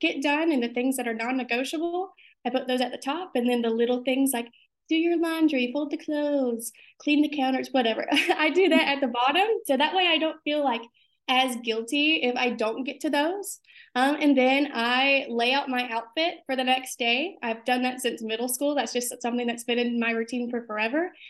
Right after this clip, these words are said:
And I feel like that takes a step off of my morning routine. And it just helps me start off the day better, having,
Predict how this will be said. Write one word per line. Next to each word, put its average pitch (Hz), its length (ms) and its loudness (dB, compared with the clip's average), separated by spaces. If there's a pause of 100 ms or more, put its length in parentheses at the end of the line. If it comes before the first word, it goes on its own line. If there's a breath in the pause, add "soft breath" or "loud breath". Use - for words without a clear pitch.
(180 loud breath)
And 233 80 2
I 233 80 -2
feel 240 100 0
like 233 140 2
that 220 180 -2
takes 254 240 -2
a 233 80 -2
step 240 320 -4
off 233 220 -2
of 233 100 -2
my 220 160 -2
morning 254 360 0
routine. 302 440 0 (400 loud breath)
And 233 360 2
it 240 120 0
just 254 140 -6
helps 233 200 -6
me 240 100 -2
start 233 200 -2
off 240 160 -6
the 226 80 -4
day 214 220 -2
better, 226 240 -2
having, 220 480 -4